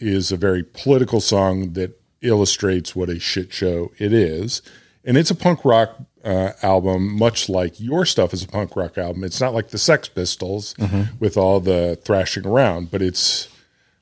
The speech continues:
Speaker 1: um, it's more subtle. It's
Speaker 2: Mm-hmm.
Speaker 1: attitude punk rock.
Speaker 2: Punk is not so much music based. Punk is lyric based, I think. Just
Speaker 1: I,
Speaker 2: like what we talked about.
Speaker 1: I agree.
Speaker 2: Little,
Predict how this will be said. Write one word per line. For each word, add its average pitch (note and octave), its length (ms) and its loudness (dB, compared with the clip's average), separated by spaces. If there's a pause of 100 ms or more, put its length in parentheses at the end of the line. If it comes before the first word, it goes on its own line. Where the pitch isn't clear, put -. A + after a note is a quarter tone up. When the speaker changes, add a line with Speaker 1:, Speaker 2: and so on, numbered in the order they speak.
(200)
Speaker 1:
um, F2 280 -6
it's - 200 -6
more - 140 2
subtle. G#2+ 560 0 (320)
It's F#2+ 140 -8
Speaker 2:
Mm-hmm. F#2+ 120 -6
Speaker 1:
attitude F#2 560 0
punk E2+ 240 -10
rock. - 280 -14 (160)
Speaker 2:
Punk E3 360 2
is C3 720 4
not A2+ 360 2
so - 100 0
much A2 220 -2
music B2 360 0
based. G2+ 380 0
Punk A#2+ 300 0
is G#2 120 -2
lyric G2 520 -2
based, E2+ 280 -10
I F#2+ 160 -6
think. - 520 -14
Just F#2 200 2
Speaker 1:
I, - 40 6
Speaker 2:
like C3 160 2
what C#3 80 4
we C#3 80 2
talked C3+ 160 2
about. B2+ 240 -2 (160)
Speaker 1:
I G2 80 0
agree. C3 260 6
Speaker 2:
Little, C3 60 4